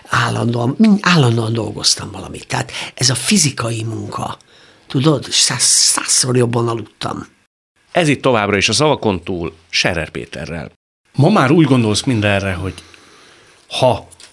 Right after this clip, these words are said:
Speaker 2: dönthetnél arról, hogy ez mondjuk az elmúlt huszonöt-harminc évet, hogy történhessen újra, akkor lehet, hogy a család,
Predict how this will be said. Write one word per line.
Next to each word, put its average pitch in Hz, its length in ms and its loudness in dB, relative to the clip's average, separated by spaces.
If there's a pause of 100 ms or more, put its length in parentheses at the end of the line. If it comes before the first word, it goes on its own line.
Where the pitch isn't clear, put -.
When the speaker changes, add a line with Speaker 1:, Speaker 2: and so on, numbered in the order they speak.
(100)
Speaker 2:
dönthetnél 110 640 2
arról, 95 300 0
hogy 101 120 2
ez 95 100 -2
mondjuk 98 240 -2
az 104 80 2
elmúlt 107 220 2
huszonöt-harminc 98 760 -2
évet, 90 240 -2
hogy - 360 -6 (180)
történhessen 98 800 0
újra, 120 480 4 (320)
akkor 113 320 -2
lehet, 127 300 2
hogy 104 160 -2
a 98 60 -2
család, 104 680 0